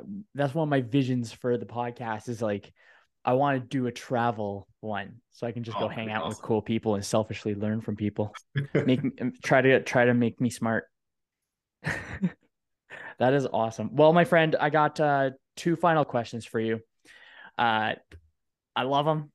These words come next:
Speaker 1: They're fun. For those of you that are listening, I'm gonna switch up the, uh, how do you define a limitless life question with another one. Hopefully you like it. Be sure to message me and let me know what you think.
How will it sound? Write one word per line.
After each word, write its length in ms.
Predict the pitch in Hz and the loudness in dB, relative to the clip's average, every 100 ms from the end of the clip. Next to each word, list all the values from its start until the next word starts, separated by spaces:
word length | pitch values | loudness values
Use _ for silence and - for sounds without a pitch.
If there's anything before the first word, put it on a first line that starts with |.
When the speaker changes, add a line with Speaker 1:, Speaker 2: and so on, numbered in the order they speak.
| - | -4
Speaker 1:
They're 120 | 120 | -4
fun. 400 | - 147 156 156 - _ _ _ _ _ _ _ _ _ | 0 2 2 -4 -12 _ _ _ _ _ _ _ _ _
For 100 | 151 | 2
those 180 | 139 151 | 4 4
of 80 | 151 | 4
you 120 | 151 | 4
that 100 | 151 | 6
are 100 | 143 | 6
listening, 480 | 143 151 175 185 190 | 4 2 -2 -4 -4
I'm 140 | - 135 | -4 0
gonna 260 | 135 131 | 2 2
switch 380 | 120 - 156 156 | 0 -2 -2 0
up 180 | 151 - | -2 -4
the, 300 | 135 135 123 127 92 - _ 127 | -4 0 0 -2 -8 -12 _ -4
uh, 360 | 117 113 117 | 0 0 0
how 140 | 117 139 | -2 -2
do 80 | |
you 100 | 139 | 0
define 300 | 127 - 131 | -2 0 0
a 80 | 123 | 0
limitless 640 | 120 127 127 120 120 - | -2 -2 -2 -2 -4 -6
life 400 | 117 120 139 - | -4 -2 -2 -4
question 420 | - 170 - 190 180 | 0 0 0 -2 -2
with 180 | 127 | -2
another 300 | 113 110 120 | -2 0 2
one. 240 | 156 196 226 - - - - | 2 0 -4 -10 -20 -6 4
Hopefully 340 | 160 160 170 | 4 4 0
you 160 | 160 139 | 0 2
like 300 | 123 127 202 | 0 0 -2
it. 240 | 202 123 | -2 -2
Be 140 | 139 | 0
sure 180 | 135 151 | 2 0
to 80 | 131 | 2
message 400 | 120 117 - 135 | 0 0 -2 -4
me 180 | 156 143 | 0 0
and 100 | 120 | 2
let 140 | 117 | 2
me 80 | 120 | 2
know 200 | 120 113 | 0 0
what 240 | 104 113 | 0 -2
you 140 | 110 104 | -4 -10
think. 540 | - 175 240 254 - | -4 -2 -2 -4 -12